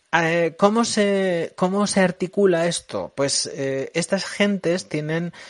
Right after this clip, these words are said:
em, contactos con otro grupo extremista, que son los identitarios, eh, que además están prohibidos, están, eh,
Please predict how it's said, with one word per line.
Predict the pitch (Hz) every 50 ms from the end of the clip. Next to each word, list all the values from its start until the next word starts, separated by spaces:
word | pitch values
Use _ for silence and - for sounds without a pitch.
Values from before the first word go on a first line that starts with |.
| - - - _ -
em, | 127 135 135 127 123 123 123 120 120 120 120 123 120 120 113 110
contactos | - - 151 143 143 - 175 180 - - - 156 165 156 - - - _
con | - 147 151 165 175 - -
otro | 147 143 - - 147
grupo | 135 156 170 165 - 147
extremista, | 135 - - 135 139 165 180 175 - - 147 160 -
que | - 120
son | - 131 127 131
los | 131 127 -
identitarios, | 131 117 120 117 113 - 117 110 143 151 160 156 127 131 202 196 - - _ - - - - - - - _
eh, | - 123 117
que | - 117
además | 117 120 123 131 139
están | 151 - 147 135
prohibidos, | 127 135 123 123 139 151 147 139 127 127 123 -
están, | - 123 - - 135 131 135 135 131 127 127 120 -
eh, | - 123 123 120 117 113 113 110 110 110 110 107 104 101 101 101 98 95 98 101